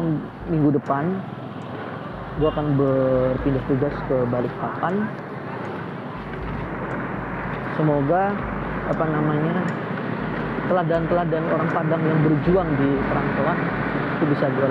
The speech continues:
laksanakan. <laughs> Pantang pulang sebelum bawa uang. <laughs> Ya juga ya. Ya, ada tang-, ada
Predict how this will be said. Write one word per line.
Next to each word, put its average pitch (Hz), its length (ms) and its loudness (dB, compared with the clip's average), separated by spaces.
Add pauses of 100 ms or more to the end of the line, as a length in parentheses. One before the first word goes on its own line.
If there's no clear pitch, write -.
laksanakan. 135 440 0 (1120)
<laughs> - 1300 0
Pantang 165 300 0 (100)
pulang 180 300 4 (640)
sebelum 151 420 4
bawa 139 300 4
uang. 139 240 2
<laughs> - 360 0 (420)
Ya 143 160 2 (100)
juga 151 160 4
ya. 135 240 2 (1700)
Ya, 185 160 6
ada 175 160 2
tang-, 175 240 0
ada 175 320 4